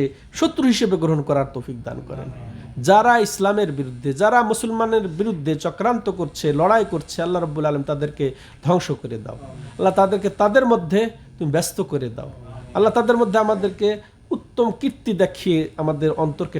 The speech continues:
ঠান্ডা করে দাও, চক্ষু শীতল, শীতল করে দাও। হ্যাঁ, এই যে আমাদের বিরুদ্ধে যারা চক্রান্ত করছে, তাদেরকে আল্লাহ তুমি উচিত শিক্ষা দা-, দান করো, বা যেটা মুমিনদের জন্যে, মুসলমানদের জন্যে, আমা-, আমাদের জন্যে যাতে কল্যাণ রয়েছে, সেটা তুমি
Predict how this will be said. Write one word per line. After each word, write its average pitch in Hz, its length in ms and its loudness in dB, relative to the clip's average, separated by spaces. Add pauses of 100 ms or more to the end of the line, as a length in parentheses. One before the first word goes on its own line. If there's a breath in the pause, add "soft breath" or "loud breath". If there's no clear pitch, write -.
ঠান্ডা 143 280 0
করে 123 280 -6
দাও, 123 120 -8 (400)
চক্ষু 185 340 0
শীতল, - 420 0 (360 loud breath)
শীতল 151 280 -2 (100)
করে 123 160 -4
দাও। 120 220 -12 (480)
হ্যাঁ, 143 400 2
এই 151 100 2
যে 151 60 2
আমাদের 160 380 2
বিরুদ্ধে 143 340 -2
যারা 139 220 0
চক্রান্ত 127 460 -8 (120)
করছে, 131 300 -10
তাদেরকে 214 380 0
আল্লাহ 190 220 2
তুমি 175 160 -2 (120)
উচিত - 200 -4
শিক্ষা 131 400 -8
দা-, - 200 -10 (220)
দান 131 240 -4
করো, 127 200 -8 (340 loud breath)
বা 226 340 6
যেটা 220 180 -2
মুমিনদের 190 600 0
জন্যে, 139 320 -2
মুসলমানদের 202 800 -2
জন্যে, 143 320 2
আমা-, 175 320 0 (280 loud breath)
আমাদের 196 420 2
জন্যে 165 300 0
যাতে 151 280 0
কল্যাণ 226 440 2
রয়েছে, 156 360 0
সেটা 247 320 -2
তুমি 208 280 -2